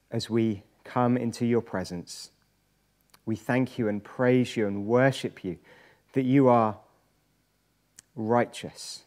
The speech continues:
that you are just, that you judge with equity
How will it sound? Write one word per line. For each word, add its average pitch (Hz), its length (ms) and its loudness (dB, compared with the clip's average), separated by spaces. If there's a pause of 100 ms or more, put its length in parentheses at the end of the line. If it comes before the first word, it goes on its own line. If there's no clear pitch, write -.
(1200)
that 117 100 -6
you 113 140 0
are 110 100 2
just, - 760 -8 (960)
that 131 80 -2
you 123 240 0
judge 117 680 -2 (840)
with 117 220 -2 (100)
equity 110 640 -10